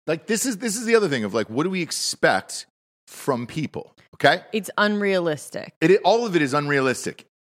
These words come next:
Speaker 1: Um, show Tom Cruise. People were bashing Tom Cruise. He showed up at the Giants game. There he is. So he
Speaker 2: See,
Speaker 1: shows up at the
Speaker 2: that
Speaker 1: Giants
Speaker 2: one
Speaker 1: game, the playoff game the other night, right?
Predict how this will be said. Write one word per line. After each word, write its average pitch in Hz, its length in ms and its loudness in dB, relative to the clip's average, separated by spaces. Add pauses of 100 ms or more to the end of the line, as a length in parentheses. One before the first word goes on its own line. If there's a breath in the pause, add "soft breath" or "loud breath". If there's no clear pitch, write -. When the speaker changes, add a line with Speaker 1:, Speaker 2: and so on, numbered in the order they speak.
(100)
Speaker 1:
Um, 131 160 -4
show 214 260 0
Tom 185 300 0
Cruise. 151 260 -2 (280 soft breath)
People 202 220 -4
were 196 60 2
bashing 147 460 2
Tom 127 260 0
Cruise. 117 460 0
He 131 100 -6
showed 156 240 0
up 139 80 -8
at - 60 -12
the 107 60 -10
Giants 104 420 -4
game. 110 240 -4
There 107 180 -4
he 76 80 -4
is. - 180 -10 (400 soft breath)
So - 160 -2
he 131 60 2
Speaker 2:
See, - 80 -2
Speaker 1:
shows 202 160 8
up 220 60 0
at 208 60 2
the 208 60 4
Speaker 2:
that 277 140 8
Speaker 1:
Giants 392 300 4
Speaker 2:
one - 100 -2
Speaker 1:
game, 135 80 -4
the 117 60 -2
playoff 120 400 2
game 110 180 -2
the 104 120 0
other 95 180 0
night, 92 240 -2
right? 101 240 0